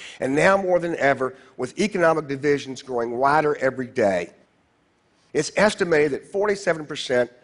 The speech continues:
of American workers can be displaced in the next twenty years. I'm not against progress. I want the driverless car and the jetpack just like everyone else.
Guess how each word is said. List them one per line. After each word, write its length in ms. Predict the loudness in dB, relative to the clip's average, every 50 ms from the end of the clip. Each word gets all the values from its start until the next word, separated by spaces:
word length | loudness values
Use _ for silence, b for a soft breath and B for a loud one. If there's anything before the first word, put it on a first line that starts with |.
| _ -6
of 100 | -4 -2
American 500 | 0 4 4 4 4 4 0 -4 -4 -2
workers 360 | -2 -2 -2 -4 -6 -12 -8
can 180 | -8 -8 -6
be 120 | -6 -8 -8
displaced 580 | -8 -10 -12 -4 0 2 2 2 2 0 -6
in 140 | -14 -12 -10
the 60 | -8
next 440 | -6 -2 -2 -2 -2 -4 -8 -18 -20
twenty 480 | -20 -16 -10 -8 -6 -6 -6 -8 -12 -14
years. 720 | -14 -12 -10 -10 -8 -8 -10 -12 -14 -18 -20 -20 -20 -20 _ _ _ _ _ _ _ _ _ _ -4
I'm 200 | -2 0 2 2
not 160 | 2 2 2
against 300 | 0 -2 -4 -4 -6 -6
progress. 720 | -4 0 0 2 0 0 -2 -2 -2 -2 -4 -6 -12 -18 -20 b b b b b b b b b -2
I 120 | 0 2
want 240 | 2 2 2 2 0
the 80 | -4
driverless 640 | -4 -2 0 2 2 2 2 0 -4 -6 -8 -10 -12
car 320 | -12 -8 -6 -6 -4 -4
and 80 | -6 -8
the 60 | -10
jetpack 760 | -12 -12 -10 -10 -8 -10 -10 _ -12 -10 -8 -8 -8 -8 -10 -12
just 260 | -12 -12 -10 -4 2
like 280 | 4 4 4 4 2
everyone 420 | 0 0 0 -2 -2 -2 -2 0 2
else. 460 | 2 2 2 2 0 -4 -10 -16